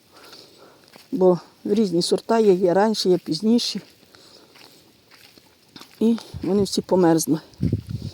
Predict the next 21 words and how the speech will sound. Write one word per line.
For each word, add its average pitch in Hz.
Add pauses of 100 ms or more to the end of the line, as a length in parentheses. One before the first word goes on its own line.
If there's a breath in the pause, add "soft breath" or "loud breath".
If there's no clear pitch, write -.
(300 loud breath)
Тільки 196 (140)
з -
тих 202
других 208
бруньок 214
десь 196
якісь 185
повипускали 180 (1700 soft breath)
ще 190
цвіт, 240 (160)
то -
вони 247
вже 202
пізніші. 190 (1300 soft breath)
Ось, 180
а 202
вже 220
пізніші, 226
то 170
вже 190
того, 196